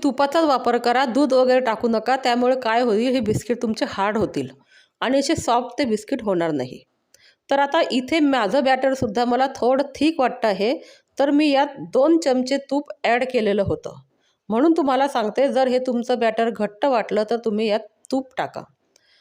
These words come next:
तर बघा, आता हे थोडं बॅटर पातळ झाल्याशिवाय आपले हे बिस्किट तयार होणार नाही. तर बघा मंडळी, आता इथे मी एक ग्लास घेतलेला आहे आणि त्या ग्लासमध्ये मी एक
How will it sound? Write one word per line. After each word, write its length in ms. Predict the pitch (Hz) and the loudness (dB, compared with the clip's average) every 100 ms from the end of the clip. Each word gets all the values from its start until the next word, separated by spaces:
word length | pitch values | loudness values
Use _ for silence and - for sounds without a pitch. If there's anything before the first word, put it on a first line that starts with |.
| _ - | _ -4
तर 100 | 262 | -2
बघा, 240 | 262 233 240 | 0 2 0
आता 160 | 220 | 2
हे 280 | 269 226 277 311 | 0 2 2 2
थोडं 280 | 277 247 269 | 2 2 2
बॅटर 320 | 254 254 262 | 0 0 -2
पातळ 460 | 262 233 226 - 302 | -2 -2 -2 0 2
झाल्याशिवाय 440 | 269 208 196 240 | 2 2 0 2
आपले 240 | 247 240 240 | 0 0 -2
हे 120 | 240 | -2
बिस्किट 400 | 202 196 - 247 254 - | -2 -4 -4 -6 -6 0
तयार 240 | 226 240 233 | 2 2 0
होणार 280 | 220 240 180 | -2 0 0
नाही. 260 | 151 139 - _ _ _ _ _ _ _ _ _ _ _ - | -4 -8 -20 _ _ _ _ _ _ _ _ _ _ _ -4
तर 120 | 277 | 0
बघा 240 | 269 277 294 | 2 2 2
मंडळी, 400 | 277 247 185 175 | 2 2 2 2
आता 280 | - 220 311 | 0 0 -2
इथे 300 | 214 247 285 | 0 0 2
मी 160 | 294 311 | 4 4
एक 240 | 311 240 254 | 2 -2 -6
ग्लास 260 | 208 254 311 | -2 0 0
घेतलेला 400 | 233 202 233 202 | 0 -2 0 0
आहे 240 | 208 233 330 | 0 0 -2
आणि 220 | - 240 247 | -2 -2 0
त्या 100 | 269 | -2
ग्लासमध्ये 600 | 214 226 240 233 226 240 | 0 -2 -2 -2 0 2
मी 160 | 262 | 2
एक 160 | 254 262 | 2 0